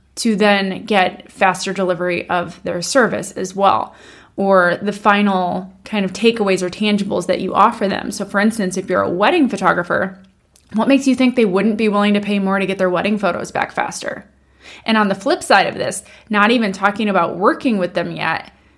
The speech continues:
we know that speed plays a huge factor in your success in booking a client too. So your response rate specifically,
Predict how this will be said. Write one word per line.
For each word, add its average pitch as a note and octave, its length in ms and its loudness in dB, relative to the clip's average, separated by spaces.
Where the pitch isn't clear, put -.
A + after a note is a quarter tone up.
we A#3+ 220 4
know C4 260 2
that G3+ 220 -2
speed G3 760 -2
plays G#3 280 0
a G3 120 2
huge B3+ 640 2
factor - 800 -4
in G#3+ 140 2
your G3 140 2
success - 720 -2
in G3 140 -2
booking A#3 400 0
a F3+ 40 -6
client - 460 -4
too. - 400 -2
So G3+ 600 2
your G#3+ 200 2
response A#3+ 540 2
rate F#3 240 -2
specifically, A3+ 640 -4